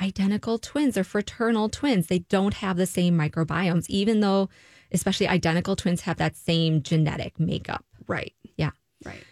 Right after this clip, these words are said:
Speaker 1: Um, researchers have found that the microbiome in the intestinal tract from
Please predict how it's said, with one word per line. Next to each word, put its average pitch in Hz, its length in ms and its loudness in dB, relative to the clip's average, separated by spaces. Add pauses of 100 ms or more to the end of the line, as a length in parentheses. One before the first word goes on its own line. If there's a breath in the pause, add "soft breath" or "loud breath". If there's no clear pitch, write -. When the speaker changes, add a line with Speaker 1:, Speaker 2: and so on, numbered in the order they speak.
(140 loud breath)
Speaker 1:
Um, 170 400 4
researchers 220 520 0
have 190 140 2
found 277 540 0
that 190 160 0
the 190 40 2
microbiome 180 920 2
in 185 100 4
the 175 120 4
intestinal 175 520 0
tract 175 380 -4
from 170 480 2